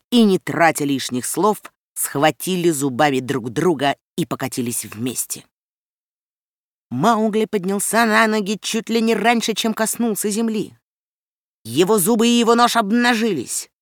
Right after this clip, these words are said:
В эту минуту он был готов убить обоих зверей только за то, что они дрались, когда ему хотелось, чтобы они были спокойными,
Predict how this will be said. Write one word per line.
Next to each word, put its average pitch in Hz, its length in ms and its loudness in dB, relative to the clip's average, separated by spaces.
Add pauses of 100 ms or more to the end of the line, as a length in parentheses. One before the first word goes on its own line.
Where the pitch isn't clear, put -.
(380)
В 107 200 -10
эту 151 220 0
минуту 175 340 0
он 175 140 0
был 180 200 4
готов 196 500 2
убить 202 460 2
обоих 175 400 4
зверей 165 480 2
только 175 380 -2
за - 120 -2
то, 175 160 -4
что - 200 -4
они 185 200 0
дрались, 170 640 0 (280)
когда 170 300 -2
ему 160 220 0
хотелось, 170 500 -4
чтобы 147 360 -6
они 143 320 -2
были 175 220 0
спокойными, 165 840 -2